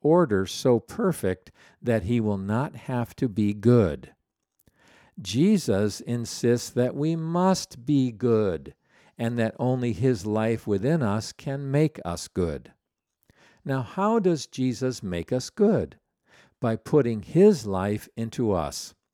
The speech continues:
by transforming our hearts so that we can receive the gift of Christ's life and live in the good of it. The forming of Christ's life within us is entirely a gift of grace by the Holy Spirit.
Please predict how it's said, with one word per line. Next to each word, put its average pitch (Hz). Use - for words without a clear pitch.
by 117
transforming 156
our 135
hearts 98
so -
that -
we 135
can 135
receive 151
the 151
gift 127
of 117
Christ's -
life 120
and 110
live 123
in 120
the 120
good 101
of 90
it. 67
The 127
forming 190
of 117
Christ's 139
life 135
within 92
us 101
is 117
entirely 165
a 147
gift 139
of 127
grace 110
by 101
the 110
Holy 90
Spirit. 127